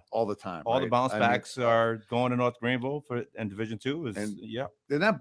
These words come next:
Speaker 1: they're not necessarily bounce backs. It's like, if you think about guys take over new positions in Division one and don't have the class that they recruited in there, they'll start to punt people out,
Speaker 2: Yeah.
Speaker 1: right? And then you don't have the greatest fall, and like, "Okay, let's get
Speaker 2: Of
Speaker 1: this
Speaker 2: course.
Speaker 1: money back. I'll go do what I wanna do with
Speaker 2: Mm-hmm.
Speaker 1: that money."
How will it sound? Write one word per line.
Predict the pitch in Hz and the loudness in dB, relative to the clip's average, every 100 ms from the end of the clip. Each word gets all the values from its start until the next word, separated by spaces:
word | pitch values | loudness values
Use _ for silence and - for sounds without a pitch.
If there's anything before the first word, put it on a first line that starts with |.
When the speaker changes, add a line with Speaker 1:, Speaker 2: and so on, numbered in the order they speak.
| 127 | -4
Speaker 1:
they're | 147 | 0
not | 220 | 2
necessarily | 220 - 151 113 | 2 0 2 2
bounce | 98 113 170 | 0 -2 -4
backs. | - 85 85 - | -4 -8 -8 -10
It's | 104 | -4
like, | 131 | 0
if | 143 | 0
you | 175 | -2
think | 165 170 | -4 -2
about | 156 110 | -2 2
guys | 120 127 | 4 4
take | 139 123 | 2 2
over | 127 113 | 2 2
new | 117 | 0
positions | 110 107 120 110 104 | -2 -2 -4 -4 -6
in | 104 | -4
Division | 101 110 101 104 | -4 -4 -4 -2
one | 117 107 | 0 0
and | 98 | -2
don't | 107 107 | -4 -2
have | 107 | -4
the | 95 | -6
class | - 107 - | -2 -2 -2
that | 92 | -6
they | 120 135 | 0 2
recruited | 127 - 101 87 87 87 | 2 -2 -4 -6 -10 -14
in | 90 | -12
there, | 90 95 | -8 -6
they'll | 117 | -6
start | - 101 | -4 -6
to | _ | _
punt | - 95 | -14 -12
people | 98 - 107 | -10 -10 -4
out, | 110 101 | -4 -2
Speaker 2:
Yeah. | 151 | -4
Speaker 1:
right? | - - _ _ - _ - | -4 -10 _ _ -20 _ -6
And | 139 | -2
then | 165 | 0
you | 160 | 2
don't | 151 131 | 2 2
have | 131 | 0
the | 107 | -2
greatest | 82 98 101 113 110 104 | -8 -8 -4 -2 -2 -6
fall, | - 98 90 87 90 | -4 -2 0 -2 -6
and | 92 | -8
like, | 95 - | -8 -4
"Okay, | 113 107 98 | -4 -2 -2
let's | 101 - | -2 -2
get | - | -4
Speaker 2:
Of | - | 0
Speaker 1:
this | |
Speaker 2:
course. | 143 123 | 4 4
Speaker 1:
money | 135 123 | 4 2
back. | 120 123 120 - | 6 6 6 2
I'll | 110 113 | 0 2
go | 113 | 0
do | 107 113 | 0 0
what | 107 | 0
I | |
wanna | 101 110 107 | 0 0 0
do | 101 | 0
with | 104 117 | 0 2
Speaker 2:
Mm-hmm. | |
Speaker 1:
that | 101 | 0
money." | 101 101 101 | 0 -2 -2